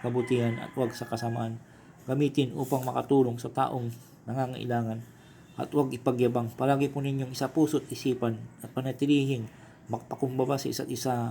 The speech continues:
magtulungan, magbigayan, at higit sa lahat magmahalan. At huwag makalimot pong tumulong sa mga taong hinihiga po sa hirap ng buhay. At ito'y malaking kayamanan sa langit na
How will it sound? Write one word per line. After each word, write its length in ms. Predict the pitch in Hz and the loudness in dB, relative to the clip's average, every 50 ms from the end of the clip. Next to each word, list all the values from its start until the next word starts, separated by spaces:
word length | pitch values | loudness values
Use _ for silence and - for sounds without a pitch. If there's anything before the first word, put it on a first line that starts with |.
| 113 | -4
magtulungan, 640 | 113 104 - - 123 123 120 123 123 120 117 113 113 | -6 -6 0 0 0 2 2 2 2 2 2 2 2
magbigayan, 720 | 113 113 110 107 110 110 110 120 120 123 123 120 117 117 117 | 0 -2 -2 -2 -2 0 0 2 2 2 2 0 0 -2 -4
at 80 | - | -4
higit 240 | - 117 123 127 120 | -4 -2 -2 -2 0
sa 160 | - 123 123 | 0 0 0
lahat 160 | 120 113 117 | 0 0 0
magmahalan. 560 | 113 113 110 110 113 110 110 110 107 110 104 107 - - - - - - - - - | -2 -6 -4 -2 -2 -2 -2 -2 -2 -4 -6 -6 -10 -14 -20 -20 -20 -20 -20 -18 -8
At 160 | - 123 - | -6 -6 -2
huwag 240 | - 131 143 151 135 | 2 4 4 4 4
makalimot 640 | 131 127 127 - - 131 135 139 135 135 - - - | 2 -2 -4 0 0 2 2 2 0 -2 -4 -6 -4
pong 240 | - 147 123 117 - | -2 -2 -2 0 0
tumulong 400 | 143 123 131 135 143 139 123 123 | 0 0 2 2 2 2 0 0
sa 160 | - 135 123 | -4 -4 -2
mga 240 | 123 127 117 120 131 | -2 -4 -2 2 2
taong 240 | 131 135 131 123 120 | 2 2 2 0 -4
hinihiga 400 | 131 139 139 143 135 123 135 131 | -2 -2 0 0 0 0 0 -2
po 160 | - 131 113 | 0 -2 -2
sa 160 | - - 131 | -2 0 2
hirap 320 | 127 131 127 123 123 - | 4 4 4 4 2 -2
ng 100 | 123 120 120 117 | -4 -2 0 2
buhay. 320 | 117 117 113 110 113 117 - - - - - - - - - - | 2 2 2 0 -2 -6 -10 -16 -20 -20 -20 -20 -20 -16 -6 -6
At 80 | 131 | -6
ito'y 240 | 127 - 156 147 131 | 2 4 4 4 6
malaking 400 | 135 135 131 127 139 135 123 120 | 4 2 2 2 0 -4 -6 0
kayamanan 480 | - 131 127 131 131 139 135 131 131 127 | 2 4 4 4 4 2 2 2 0 -2
sa 160 | 117 135 127 | -2 0 0
langit 400 | 127 127 127 123 123 120 117 - | 0 0 2 2 2 0 0 -2
na 240 | 123 131 127 123 | -4 -4 -4 -4